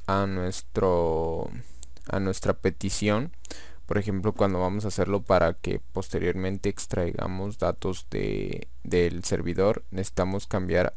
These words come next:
algunas cosas. Por ejemplo, ahora lo que vamos a hacer es que en lugar del hola mundo vamos a personalizar nuestro saludo, ¿verdad? Para eso pues tengo mi archivo hola punto P H P, bastante sencillo, que simple y sencillamente recibe una variable nombre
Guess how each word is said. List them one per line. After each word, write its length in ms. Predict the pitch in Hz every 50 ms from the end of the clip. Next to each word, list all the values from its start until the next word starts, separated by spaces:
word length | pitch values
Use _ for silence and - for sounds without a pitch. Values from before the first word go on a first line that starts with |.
| - -
algunas 480 | 87 85 - - 92 - - - -
cosas. 380 | - - 147 - - 117 - - - - - - - - - - - - - -
Por 200 | 117 110 101 98
ejemplo, 680 | 90 - - 117 104 101 98 92 - 120 117 117 - -
ahora 260 | - 107 104 107 110
lo 160 | 113 113 107
que 80 | - 110
vamos 220 | 104 107 110 110
a 40 | 113
hacer 200 | 101 - 117 104
es 120 | 107 - -
que 120 | - 113
en 60 | 104
lugar 280 | 101 95 95 98 104 107
del 160 | 110 107 107
hola 220 | 107 110 110 110
mundo 420 | 110 104 104 107 107 107 110 113 110
vamos 420 | 107 101 95 98 107 107 - -
a 100 | 110 -
personalizar 800 | - 95 92 - - 98 87 87 - - - - - 90 - -
nuestro 380 | 87 85 - - - - -
saludo, 460 | - - 92 92 123 147 160 143 104 95
¿verdad? 280 | 95 - 98 107 - - - - - - -
Para 180 | - 107 107
eso 160 | 107 104 123 113
pues 200 | - 117 - -
tengo 260 | - 104 107 107 107
mi 120 | 107 101
archivo 420 | 90 - - - - 107 101 101 95
hola 180 | 95 98 98
punto 320 | - - 98 101 98 104 98
P 140 | - 87
H 180 | 90 - - 117
P, 160 | - 127 127
bastante 420 | 120 98 92 - - 98 92 - -
sencillo, 480 | - 117 110 - - 104 110 113 113
que 80 | - 104
simple 360 | - - 92 90 - - 104
y 20 |
sencillamente 760 | 101 - 90 90 - - 95 95 92 95 95 95 - - 107
recibe 400 | - 95 92 - - 90 - 90
una 160 | 95 98 98
variable 460 | 101 98 90 90 90 92 98 101 104 113
nombre 460 | 110 104 98 95 98 107 139 175